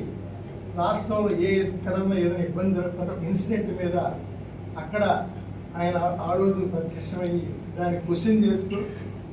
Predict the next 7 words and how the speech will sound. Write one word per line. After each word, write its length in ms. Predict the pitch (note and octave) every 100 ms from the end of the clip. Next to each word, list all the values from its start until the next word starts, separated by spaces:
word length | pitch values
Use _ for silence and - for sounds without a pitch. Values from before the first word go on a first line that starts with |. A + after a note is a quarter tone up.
| -
ఇటు 180 | E3+ F#3+ D#3+ - - - - - - - E3
ప్రతిపక్షంలో 800 | F3 - A#3 G#3+ - G#3+ G3 G3
ఉన్న 120 | G3 G#3+ A3+ - - - E3
అన్ని 180 | F3+ G#3
విధాల 300 | G#3+ G3+ G3+ G#3 - D#3
గవర్నమెంట్కి 640 | F3 F#3+ G3+ F#3+ - A#3 B3+ - - - - - - - -
ప్రతిపక్షంలో 580 | F#3 F3+ A#3 G#3+ A3+ G#3+